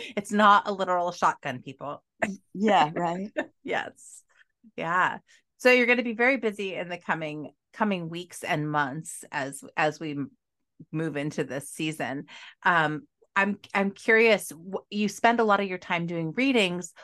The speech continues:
Speaker 1: What other work are you doing? I mean, besides writing a book, which, you know,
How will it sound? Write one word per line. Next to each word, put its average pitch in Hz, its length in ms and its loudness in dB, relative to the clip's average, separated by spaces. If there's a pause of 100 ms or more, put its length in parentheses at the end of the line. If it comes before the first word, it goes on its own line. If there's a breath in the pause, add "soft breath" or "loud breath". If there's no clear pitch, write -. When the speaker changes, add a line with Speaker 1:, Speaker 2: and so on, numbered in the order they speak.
(100)
Speaker 1:
What 262 160 6
other 254 220 4
work 175 300 -2
are 151 100 -2
you 139 180 -6
doing? 147 460 -6
I 160 60 -4
mean, 143 120 0
besides 139 360 2
writing 143 300 0
a 113 60 -10
book, 127 380 -4
which, - 480 -12
you 143 100 -8
know, - 140 -10